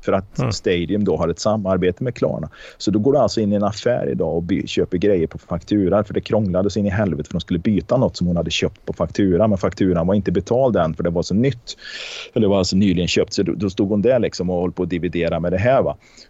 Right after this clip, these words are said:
Speaker 2: Mm.
Speaker 1: Och då är det ju också, återigen, där skuldsätter hon sig och, eh, får ju erbjudande om att delbetala de här grejerna.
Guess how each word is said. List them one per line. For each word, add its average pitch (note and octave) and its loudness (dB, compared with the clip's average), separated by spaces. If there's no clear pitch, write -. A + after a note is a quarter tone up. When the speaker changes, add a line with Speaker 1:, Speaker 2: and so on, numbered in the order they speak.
Speaker 2:
Mm. A2 0
Speaker 1:
Och G#2 2
då G#2+ 4
är B2 4
det C3 4
ju B2+ 6
också, G#2+ 0
återigen, G#2 0
där F2 0
skuldsätter G#2+ 0
hon D#2 -4
sig A2 2
och, - -4
eh, G2 -4
får G#2 2
ju A2+ 4
erbjudande F#2 2
om F#2 2
att E2+ -4
delbetala F#2 2
de F#2 0
här F2 -2
grejerna. D#2+ 0